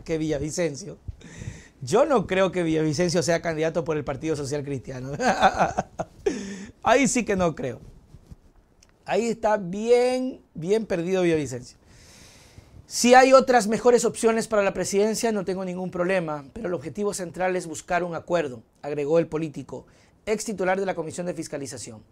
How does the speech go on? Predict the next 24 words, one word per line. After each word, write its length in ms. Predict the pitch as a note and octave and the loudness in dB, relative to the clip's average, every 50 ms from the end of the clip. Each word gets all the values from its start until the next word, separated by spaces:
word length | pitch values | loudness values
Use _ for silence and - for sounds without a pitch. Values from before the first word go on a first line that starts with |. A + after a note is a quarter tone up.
| _ _ - - - - - - _ _ | _ _ -20 -20 -20 -20 -20 -20 _ _
Además 640 | F3 F#3+ G#3+ A3 A#3 A#3+ C4 B3+ - - - - - _ _ _ _ | 0 0 0 2 2 2 2 2 0 -4 -6 -10 -12 _ _ _ _
de 140 | F3 E3 F#3+ | -6 -4 -2
la 100 | F#3+ G3+ | -2 -2
hija 180 | A3+ - A#3 G#3+ | -2 0 2 2
de 100 | G#3+ F3+ | 2 2
Febres 260 | G3 F#3+ F#3 F3+ - | 0 -2 -4 -4 -4
Cordero, 480 | - F#3 F3 F#3 G3+ G#3+ B3 - - - _ _ _ _ _ _ - - _ | -4 -4 -2 0 0 0 0 0 -2 -8 _ _ _ _ _ _ -20 -14 _
Villavicencio 560 | - F#3+ F#3+ F#3+ F#3 F3+ G#3 G#3+ G3 G3+ G#3 | -4 -2 0 0 0 0 0 -2 0 0 0
ha 40 | G#3 | 0
dialogado 420 | G3 F#3 F3+ F3 F#3+ G3 G3+ G3 | 0 0 0 2 4 4 4 4
con 240 | G3 F#3+ F#3 F3+ F3 | 4 2 0 0 2
Diana 220 | D#3+ G3 G3+ G#3 G3 | 2 2 2 2 2
Salazar 560 | - G3 E3+ D#3+ - - F#3 G3 A3 B3 - - | 0 -2 -2 -2 0 2 2 2 2 0 -4 -8
y 100 | E3+ E3 | -6 -4
el 60 | E3+ | -4
exministro 480 | F#3 - F3+ F3 F3 E3+ - G3 F#3 | -4 -6 -6 -8 -8 -6 -6 -8 -6
Patricio 380 | - D#3+ C#3 - E3+ E3+ G3 F3+ | -6 -6 -6 -6 -6 -6 -6 -4
Carrillo. 460 | F3+ G3 G3 F#3+ F#3 E3+ F3+ G3+ - - - _ _ _ _ _ | -4 -2 -2 0 0 0 -2 -4 -4 -10 -18 _ _ _ _ _
Ambos 320 | F#3+ G#3 A#3 A#3 A#3 F3+ | 0 0 2 2 -2 0
suenan 300 | - G3 G3 G#3 G#3+ G3+ | 0 -2 -4 -2 -4 -4
como 200 | F#3 G3+ F3 F3 | -4 -4 -4 -4
sus 200 | E3 - E3+ - | -6 -6 -8 -10
futuros 400 | - E3 D3+ - A3 B3 B3+ - | -8 -12 -10 -6 -4 -2 -2 -4
compañeros 880 | - - G3+ F3+ E3+ - D#3 D3+ D3+ E3 G#3 C4+ E4 F#4 F#4+ - - - | -4 -4 -6 -6 -4 -6 -6 -6 -6 -6 -6 -4 -4 -4 -6 -6 -8 -12